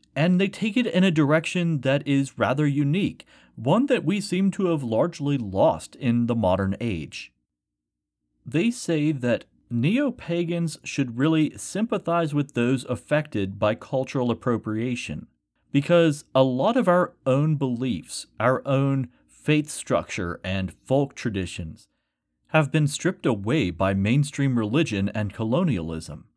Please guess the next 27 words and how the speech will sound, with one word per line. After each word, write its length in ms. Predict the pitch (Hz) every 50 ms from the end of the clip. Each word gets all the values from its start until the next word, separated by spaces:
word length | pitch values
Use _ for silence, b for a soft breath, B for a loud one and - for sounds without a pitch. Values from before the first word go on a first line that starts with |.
| _ _ _ _ _ _ _ _ _ _ _ _ _ _ _ _ _ _ _ _ _ _ _ _ _ -
I 160 | 95 113 175
would 160 | 240 262 214
even 240 | 214 208 190 190 165
take 260 | 156 170 165 175 160
this 240 | - 165 170 165 -
one 240 | 123 113 120 147 151
step 360 | 143 - - 143 147 147 -
further 520 | - 147 151 185 175 110 85 78 - - - -
and 220 | 104 117 131 120
say 260 | - - 135 135 135
that 300 | 127 123 131 131 - - _ -
our 240 | 98 117 143 170 160
beliefs 640 | 127 123 117 113 117 165 196 131 98 - - -
have 180 | - 135 120 104
been 300 | - 113 113 110 110 -
commodified 1080 | - - 135 120 107 92 92 120 185 - - 104 - - 87 82 78 78 76 73 - -
by 220 | - 101 113 131 135
capitalism. 1000 | - - - - 156 - - 160 113 90 85 82 85 80 - 76 76 - - - _ _ _ _ _ _ _ _ _ _ _ _ _ _ _ _ _ _ _ _ _ _ _ _ -
Then 180 | - 165 156 139
again, 460 | 120 123 120 117 113 107 95 - -
capitalism 800 | - 131 123 123 - 104 104 98 95 98 98 90 - 104 101 95
is 240 | 92 90 90 90 - - -
really 300 | - 139 156 151 127 113
about 400 | 107 101 98 101 92 92 - 95
making 400 | 98 98 101 - - 95 90 85
money 360 | 87 104 104 92 82 90 98
from 340 | 95 - 95 82 85 87